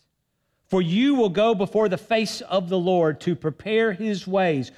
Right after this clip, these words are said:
to give knowledge of salvation to his people by the remission of their sins. Through the tender mercy of our God,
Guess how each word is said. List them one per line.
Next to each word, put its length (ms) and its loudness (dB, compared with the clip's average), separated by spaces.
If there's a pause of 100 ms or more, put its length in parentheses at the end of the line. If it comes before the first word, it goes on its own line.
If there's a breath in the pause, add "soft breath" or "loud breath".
(180 loud breath)
to 160 2
give 240 0
knowledge 680 0
of 120 -2
salvation 760 0
to 200 -2
his 280 -2
people 520 -6 (240 soft breath)
by 180 0
the 120 0
remission 600 -2 (220)
of 180 -2
their 120 -2
sins. 600 -6 (420)
Through 200 2
the 100 0
tender 480 0
mercy 480 -2
of 160 -4
our 140 0
God, 440 0